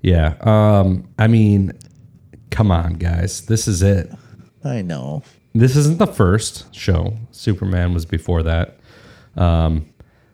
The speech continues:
Speaker 1: you know, also
Speaker 2: Yeah.
Speaker 1: Green Hornet was out at the time.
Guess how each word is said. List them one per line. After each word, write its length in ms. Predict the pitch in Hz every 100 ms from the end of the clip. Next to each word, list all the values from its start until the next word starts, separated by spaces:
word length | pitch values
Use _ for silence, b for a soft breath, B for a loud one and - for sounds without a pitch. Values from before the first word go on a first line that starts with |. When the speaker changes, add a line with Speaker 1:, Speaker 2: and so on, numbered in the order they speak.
| b _ _ _
Speaker 1:
you 160 | - 98
know, 140 | 85
also 480 | 82 87 87 - 87
Speaker 2:
Yeah. 200 | 101 101 -
Speaker 1:
Green 240 | 110 101
Hornet 320 | 87 95 92 92
was 140 | 87
out 140 | 90
at 100 | 87
the 60 | 87
time. 540 | - 98 95 92 92